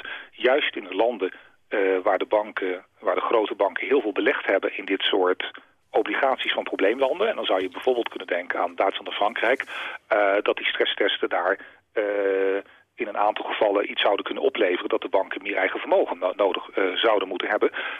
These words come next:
Maar dat is op zichzelf helemaal niet negatief. Op het moment dat je een probleem onderkent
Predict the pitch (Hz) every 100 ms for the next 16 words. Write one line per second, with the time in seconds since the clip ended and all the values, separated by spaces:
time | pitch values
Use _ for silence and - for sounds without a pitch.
0 | - 147 208 - - - - 175 165 -
1 | 160 135 120 - 117 - - 160 - -
2 | 123 123 156 131 - 113 - 107 139 143
3 | 110 117 104 - 165 90